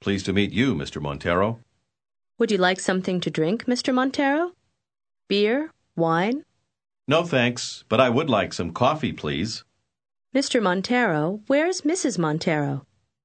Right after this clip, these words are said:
Speaker 2: Is she here in New York with you?
Speaker 1: No, my wife isn't with me.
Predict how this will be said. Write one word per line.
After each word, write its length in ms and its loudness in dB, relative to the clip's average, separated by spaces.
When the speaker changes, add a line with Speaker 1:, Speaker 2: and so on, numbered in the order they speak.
Speaker 2:
Is 140 0
she 220 0
here 300 0
in 120 2
New 80 0
York 300 0
with 160 0
you? 200 -2
Speaker 1:
No, 300 4
my 180 4
wife 360 0
isn't 300 0
with 200 0
me. 240 -8